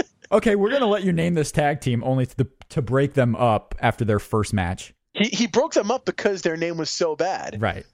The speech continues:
Speaker 2: <laughs> That's the name that everyone wanted to decide on, and <sighs> what are you gonna do?
Speaker 1: Fa-,
Speaker 2: Um,
Speaker 1: Fast Eddie and Matt Sydal, and that show happened in Dayton, I believe, 'cause I was there.
Speaker 2: <laughs>
Speaker 1: So they, I can't remember. Did they win that match? I don't know.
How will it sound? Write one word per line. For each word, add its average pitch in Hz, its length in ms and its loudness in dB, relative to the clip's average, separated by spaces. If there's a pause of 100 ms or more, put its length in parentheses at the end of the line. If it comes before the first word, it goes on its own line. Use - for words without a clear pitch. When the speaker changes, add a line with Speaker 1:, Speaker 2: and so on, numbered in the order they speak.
Speaker 2:
<laughs> - 200 -20
That's 202 800 -2
the 226 180 2
name 214 160 -2
that 185 160 0
everyone 180 480 -2
wanted 185 280 -4
to 180 80 -6
decide 170 420 -2
on, 135 180 -2
and 139 220 -8 (400)
<sighs> - 380 -20
what 156 520 -2
are 135 60 -4
you - 40 -8
gonna 120 140 -4
do? 117 320 -4
Speaker 1:
Fa-, 170 140 4
Speaker 2:
Um, 190 240 -4
Speaker 1:
Fast 170 340 0
Eddie 170 200 2
and 139 120 0
Matt 135 200 0
Sydal, 120 540 0
and 127 120 2
that 165 220 2 (100)
show 165 320 2
happened 147 400 2
in 117 180 2
Dayton, 131 380 2
I 107 100 2
believe, 104 320 0
'cause - 140 -2
I 110 60 2
was 92 180 -2
there. 90 480 0 (340)
Speaker 2:
<laughs> 165 380 -4
Speaker 1:
So 170 400 2 (260)
they, 190 520 0 (180)
I 190 60 2
can't 262 200 -4
remember. 220 240 -2
Did 180 140 0
they 240 100 4
win 202 300 -2
that 202 160 -4
match? 196 260 -2
I 170 60 0
don't 127 160 -2
know. 85 200 -6